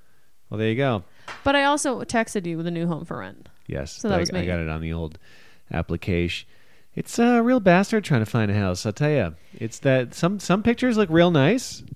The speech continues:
Speaker 1: and then turn out bad, and some pictures look bad and then it turns
Speaker 2: Turns
Speaker 1: out
Speaker 2: out nice.
Speaker 1: that's a little bit better. And then sometimes there are no pictures and you look in the backyard and there's just a bunch of hay.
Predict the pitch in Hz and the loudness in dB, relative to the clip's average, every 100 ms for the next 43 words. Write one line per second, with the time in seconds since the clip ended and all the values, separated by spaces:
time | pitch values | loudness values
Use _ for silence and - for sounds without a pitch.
0 | - - 117 120 120 127 120 101 107 143 | -12 -6 -2 0 0 0 0 2 2 2
1 | 196 135 135 165 180 170 170 175 185 190 | 0 -4 -4 -4 -4 -4 -6 -2 2 2
2 | 208 - 170 180 185 190 190 196 202 294 | 0 -2 -2 0 -2 -2 0 2 2 0
3 | 294 277 - - 294 359 190 170 185 - | -4 -6 -14 -8 -6 -4 -6 -8 -6 -8
4 | 170 185 180 190 185 110 - - - 139 | -2 -2 0 0 0 0 -6 -10 -4 -2
5 | 139 156 151 151 151 135 131 185 139 104 | -2 -2 0 0 0 2 2 2 0 -2
6 | - 101 104 - 107 110 104 98 101 104 | 0 0 0 -2 0 0 0 2 2 4
7 | 120 107 90 87 87 92 90 87 85 87 | 2 2 0 -2 -4 -6 -6 -6 -6 -4
8 | 110 98 87 | -2 -2 -4